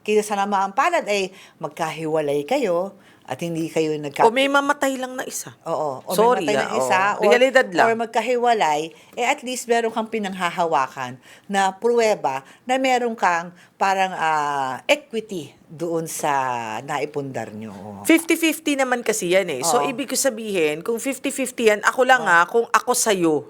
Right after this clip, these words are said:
Speaker 1: Mm.
Speaker 2: kung ako sa'yo, aside from yung sinabi ni
Speaker 1: Mm.
Speaker 2: attorney na dapat sumulat kayo, may
Speaker 1: Mm.
Speaker 2: kasulatan, ganyan, ganyan.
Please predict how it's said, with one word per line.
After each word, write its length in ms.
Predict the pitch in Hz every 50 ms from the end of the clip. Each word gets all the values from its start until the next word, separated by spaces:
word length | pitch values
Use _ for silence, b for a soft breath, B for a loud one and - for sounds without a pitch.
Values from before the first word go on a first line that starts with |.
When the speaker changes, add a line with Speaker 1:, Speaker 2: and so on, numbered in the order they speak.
| - _ _
Speaker 1:
Mm. 160 | 147 156 160
Speaker 2:
kung 160 | - - 147
ako 160 | 185 190 -
sa'yo, 180 | - 247 208 175
aside 380 | 131 160 - - 202 202 202
from 160 | 208 220 202 208
yung 80 | 202 -
sinabi 380 | 233 202 196 190 185 175 190
ni 320 | 196 190 190 190 185 180 175
Speaker 1:
Mm. 80 | 185
Speaker 2:
attorney 340 | 180 196 190 196 202 214 214
na 140 | 190 175 165
dapat 320 | - 160 151 - 202 -
sumulat 400 | - 165 151 143 139 143 143 151
kayo, 240 | - - 226 226 208
may 80 | 180 156
Speaker 1:
Mm. 80 | 143
Speaker 2:
kasulatan, 560 | 160 - - 135 135 156 - - 185 180 180
ganyan, 320 | 170 147 131 135 139 139 139
ganyan. 320 | 196 208 202 185 180 180